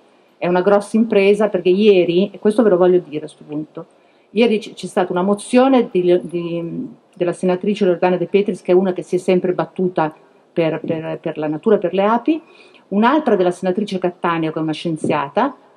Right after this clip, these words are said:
quella della De Petris era contro la Monsanto, con Monsanto Bayer, quella della Cattaneo era ovviamente pro, ha vinto quella della Cattaneo per due soli voti.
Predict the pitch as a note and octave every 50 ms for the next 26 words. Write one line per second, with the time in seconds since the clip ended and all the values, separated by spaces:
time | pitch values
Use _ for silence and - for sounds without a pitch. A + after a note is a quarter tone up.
0 | _ _ _ _ _ _ _ G3 F3+ F3+ F3 F3+ F3 F3 F3 F#3 F3+ - A3 A3+
1 | B3 B3 G#3+ G3 F3+ - - E3+ D#3+ D#3 - - _ _ _ - - G3+ G3 F#3
2 | F#3 F3 E3 D#3+ E3 D#3+ D#3+ D3+ - - F3+ D#3+ D3 D3+ D3+ D3 - - D#3 -
3 | - D#3 D#3+ D#3+ D#3 D3+ - E3+ F3 D#3+ - D#3 D3+ D#3 C#3+ D3 D#3 F#3 A#3 D4
4 | - - - _ _ _ _ _ - A3 G3+ F#3+ F3+ F3 F3 F3 - F#3 F#3 -
5 | G3 F#3 F3+ E3+ D#3+ D#3 D3+ - E3 E3+ - D#3+ - - E3+ E3 E3 E3 E3+ E3+
6 | D#3+ - F3 - - F#3 D#3+ D3+ F#3 B3 D4 - - - - - F#3 G3 F#3 B3+
7 | D#4 D#4 D4+ G3 F3+ G3+ F#3+ F#3+ G3 A3 - D4+ D4+ - - G3 G#3 A#3 A#3+ A#3+
8 | - - C#4+ C#4 A#3+ - C4 D4+ D4 - - B3+ B3 B3 A#3+ G#3+ G#3 F#3 F3 E3+
9 | - - E3+ E3